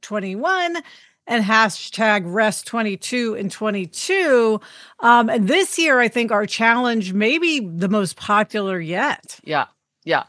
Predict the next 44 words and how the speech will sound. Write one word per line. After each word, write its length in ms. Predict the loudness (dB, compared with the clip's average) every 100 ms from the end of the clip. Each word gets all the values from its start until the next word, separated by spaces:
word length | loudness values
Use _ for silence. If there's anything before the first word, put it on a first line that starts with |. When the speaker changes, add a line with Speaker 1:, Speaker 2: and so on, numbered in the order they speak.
| _ _ _ _
Speaker 2:
H-, 80 | -8 4
uh, 220 | 6 6
Go 240 | 6 6 8
Outside 460 | 6 4 2 2
twenty-three 460 | -2 -6 -6 -4 -6
and 80 | -6
twenty-three, 720 | -4 -4 -4 -4 -2 -2 -2
which 320 | -4 -6 -6
we 180 | -6 -4
unveiled 540 | -6 -2 2 2 2
in 80 | -2
episode 440 | -8 -8 -8 -8
four 240 | -6 -2 -2
oh 60 |
nine, 520 | 0 -2 0 -2 -4 -10 _ _ _
really 320 | 2 6 6 4
seems 260 | 2 0
like 160 | 2 0
it 100 | -2
struck 360 | -4 2 2 2
a 60 | -4
chord. 460 | 0 2 2 0
Like, 160 | -4 -4
this 160 | -6
was 120 | -6 0
something 360 | 0 0 -2
where 100 | -2 -2
people 680 | -4 -6 0 2 2 -2 -10 _ _ -6
needed 400 | 0 4 4 4
a 60 | 2
nudge 640 | 4 6 6 4 -4 -10 -12 -12 -2
or 160 | 0
a 20 | 2
reminder 600 | 2 4 4 4 4 2
of 80 |
how 100 | 2
much 220 | -2 -2 -2
they 100 | 0
valued 420 | 4 4 2 0
it, 200 | 0 0
but 120 | -2
people 300 | -4 -4 -2
have 400 | 0 -2 -6 -10
really 760 | 0 4 6 6 4 4 0